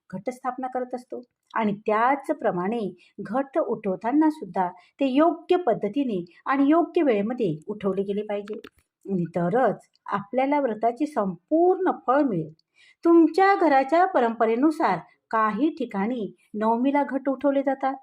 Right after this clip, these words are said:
तर काही ठिकाणी हे दसऱ्याला घट दशमीला म्हणजेच दसऱ्याला घट उठवले जातात. त्यामुळे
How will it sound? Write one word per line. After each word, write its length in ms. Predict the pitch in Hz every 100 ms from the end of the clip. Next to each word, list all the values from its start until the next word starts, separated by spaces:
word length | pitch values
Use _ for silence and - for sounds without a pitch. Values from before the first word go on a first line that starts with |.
| _ _ -
तर 100 | 370
काही 600 | - 262 233 208 277 403
ठिकाणी 760 | 415 302 240 240 294 277 196 - _ -
हे 80 | 196 196
दसऱ्याला 640 | 196 - 214 240 277 190 - _ -
घट 320 | 214 262 226
दशमीला 600 | 196 214 - 254 233 208
म्हणजेच 500 | 196 202 285 247 - _ - -
दसऱ्याला 420 | 220 220 226 240
घट 260 | 190 185 -
उठवले 320 | 156 170 165
जातात. 260 | 160 151 156 _ _ _ _ _ _
त्यामुळे 460 | 190 196 208 156